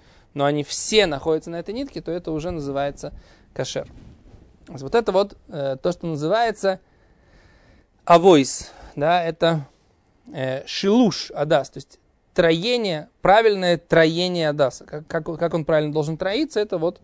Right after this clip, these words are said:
таким вот образом, как здесь, э, показано в рисунке Тосфот, и так алаха.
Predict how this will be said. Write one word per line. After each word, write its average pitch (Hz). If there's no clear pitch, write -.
таким 160
вот 151
образом, 196
как 143
здесь, 151
э, 127
показано 147
в 135
рисунке 139
Тосфот, 220
и 143
так 170
алаха. 143